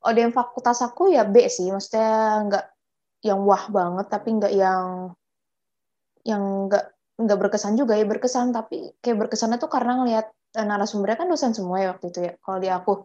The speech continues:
Dan itu narasumbernya tuh kayak dokter yang gelarnya itu kalau misalnya diibaratin udah kayak karpet merah gitu loh, panjang banget. Aku mikir kayak, wah, beliau-beliau ini keren banget gitu,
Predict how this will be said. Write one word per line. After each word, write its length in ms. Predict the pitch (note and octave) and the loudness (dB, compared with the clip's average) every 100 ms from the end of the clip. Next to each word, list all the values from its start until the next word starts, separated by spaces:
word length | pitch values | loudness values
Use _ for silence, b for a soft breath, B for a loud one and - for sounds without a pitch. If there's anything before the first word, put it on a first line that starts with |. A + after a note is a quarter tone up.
| B B B B | B B B B
Dan 60 | G#3+ | -2
itu 80 | B3 | 0
narasumbernya 480 | D4 C#4 B3+ A3 | 2 2 2 0
tuh 140 | A3 C#4 | 0 0
kayak 180 | C4+ A#3 | 0 2
dokter 400 | G3+ G3 - A3 A3+ A#3 | 0 -2 -4 0 2 2
yang 240 | A#3 G#3 | 2 0
gelarnya 400 | G3 G3+ G3+ G#3 G#3 | 2 4 4 4 0
itu 400 | G#3 D#4 D4 - | -2 0 0 0
kalau 240 | A3+ A3+ A3 | 0 0 0
misalnya 320 | A3 A3 G#3 | 0 0 0
diibaratin 400 | G3+ G3+ G3+ D4+ | 4 4 4 0
udah 80 | C#4+ | 0
kayak 160 | C4 | 0
karpet 400 | B3 A#3 A#3 A3+ | 2 0 0 -2
merah 240 | A3 A#3+ B3 | 2 2 0
gitu 160 | A#3+ C4+ | 0 0
loh, 100 | B3 | 2
panjang 560 | A#3 A3 G#3+ G#3 G#3+ | 2 2 2 2 2
banget. 320 | G#3 G#3 A#3+ B3 | 2 -2 -2 -2
Aku 80 | |
mikir 320 | C#4 C4 C#4+ C#4+ | -2 -2 -4 -8
kayak, 240 | A#3 G3+ | -6 -6
wah, 240 | F#3 F3+ _ _ _ _ _ | -8 -12 _ _ _ _ _
beliau-beliau 480 | G#3 G#3 G3 G3+ G3 | 0 2 4 6 6
ini 160 | A3+ D4+ | 4 2
keren 240 | C4 G3+ | -2 0
banget 320 | G3 C#4 C#4+ | 0 0 0
gitu, 320 | A3 G3+ F#3 | -2 -2 -4